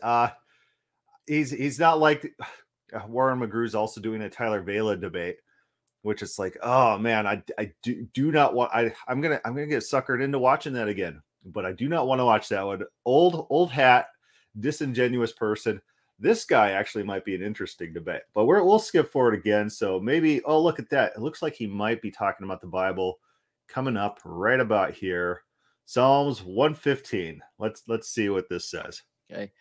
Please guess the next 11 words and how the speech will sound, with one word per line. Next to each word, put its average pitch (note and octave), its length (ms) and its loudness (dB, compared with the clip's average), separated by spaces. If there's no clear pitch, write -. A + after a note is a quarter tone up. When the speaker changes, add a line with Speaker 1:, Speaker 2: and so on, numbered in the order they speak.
Speaker 2:
Psalm F#3 320 4
one F3 160 0
fifteen D#3 480 -2
is A2+ 160 -4
dealing C3 540 0
with A#2 340 0
the B2 160 4
wicked A2+ 600 0
who C#3 160 -2
are, A2+ 460 2
uh, A2 100 -6